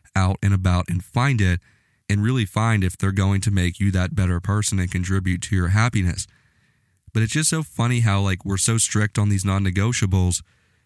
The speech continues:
but we also have to, like, understand that when we're getting into a relationship, it's a compromise. And the one thing I've learned, and maybe this is the highlight of this episode, is that, yes, maybe the relationship is your goal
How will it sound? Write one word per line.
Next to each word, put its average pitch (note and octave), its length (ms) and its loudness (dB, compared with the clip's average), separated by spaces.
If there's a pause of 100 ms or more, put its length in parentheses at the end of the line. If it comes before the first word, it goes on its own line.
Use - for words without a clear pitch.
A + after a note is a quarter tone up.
(1000)
but G#2+ 160 0
we A#2 120 2
also C#3 360 0
have A#2 220 2
to, A#2 100 -2
like, G#2 200 0
understand A2 560 0
that G2 100 0
when G2 140 0
we're G2+ 120 0
getting B2 280 -2
into G#2+ 260 -2
a F#2+ 40 0
relationship, F#2+ 720 0
it's G2+ 200 0
a F#2 60 -2
compromise. F#2 840 0 (680)
And G#2+ 140 0
the G2+ 60 2
one A2 260 -2
thing D3+ 200 -2
I've C3 200 -2
learned, G2 340 0
and F2+ 100 0
maybe G#2 220 2
this F#2+ 180 -2
is F#2 80 -4
the F2 100 0
highlight F#2+ 320 2
of E2+ 80 -2
this F2 200 -2
episode, F#2 580 -2 (840)
is G2+ 160 -2
that, A2 160 0
yes, B2+ 340 -2
maybe C3 240 0
the D3 140 -2
relationship G#2 580 -2
is G2+ 220 0
your G#2+ 140 0
goal F#2 520 -2